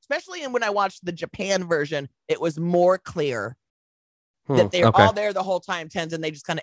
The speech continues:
Speaker 1: edit it that way, because I'll watch it and I'm like, I can tell what they're wearing. I'm like, "Okay, well, she was already wearing that dress when she got engaged, which is the last episode, but she's still hanging out there today." You know what I mean? So the editing
Speaker 2: Yeah.
Speaker 1: makes it look like, "Holy shit, did they just get engaged on the first day?" But they don't.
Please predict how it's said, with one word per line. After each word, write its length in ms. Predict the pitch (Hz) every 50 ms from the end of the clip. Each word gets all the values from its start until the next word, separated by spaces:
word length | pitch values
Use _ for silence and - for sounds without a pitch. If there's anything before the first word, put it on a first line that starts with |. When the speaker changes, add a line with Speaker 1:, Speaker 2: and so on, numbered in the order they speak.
| _
Speaker 1:
edit 240 | 156 160 160 156 151
it 140 | 151 143 _
that 120 | 143 -
way, 160 | - 139 127
because 280 | 135 147 160 - 190 175
I'll 140 | 185 180 175
watch 260 | 180 185 185 185 -
it 40 | -
and 60 | -
I'm 140 | 165 160 160
like, 180 | 160 151 143 _ _ _ _ -
I 60 | 175
can 120 | - 180
tell 140 | 175 202 190
what 120 | 190 190 175
they're 120 | 180 170
wearing. 520 | 160 160 151 151 147 151 156 160 165 165
I'm 120 | 160 151 151
like, 140 | 143 139 143
"Okay, 180 | 147 156 156
well, 120 | 156 151 156
she 140 | - -
was 140 | 202 220 208
already 180 | 202 196 180 170
wearing 240 | 165 170 165 160 160
that 160 | 160 - 143
dress 300 | 147 151 139 151 - _
when 80 | 135
she 160 | 139 - - 160
got 160 | 160 139 -
engaged, 340 | 131 139 139 139 143 135 127
which 140 | 127 127
is 100 | 131 127
the 80 | 120 123
last 280 | 120 143 147 151 156 _
episode, 400 | - 123 - - _ 101 110 107 _ _ _ _ _
but 100 | 143 -
she's 140 | - 160 165
still 180 | - 147 135
hanging 260 | 151 151 143 139 139
out 180 | 139 139 143 -
there 120 | 135 127
today." 360 | 123 - 113 120 117 151 180 160
You 140 | 175 208
know 120 | 220 214 214
what 100 | 208 202
I 60 | 196
mean? 200 | 196 196 196 196
So 120 | _ 202
the 120 | 202 - -
editing 200 | 226 269 254 98
Speaker 2:
Yeah. 120 | 92 - -
Speaker 1:
makes 280 | 135 247 233 - _
it 80 | 165 -
look 160 | 196 208 - _
like, 220 | 190 175 165 147 _ _ _ _ _ _ - - - _ _ -
"Holy 180 | 302 370 311
shit, 180 | 254 - 311 285
did 120 | - 170
they 100 | 175 190
just 160 | 202 226 214 -
get 100 | 220 202
engaged 300 | 185 165 165 170 175 175
on 60 | 160
the 60 | 143
first 240 | _ 135 160 151 -
day?" 200 | - 143 143 147
But 160 | 151 180 185
they 100 | 233 233
don't. 260 | 220 180 165 113 -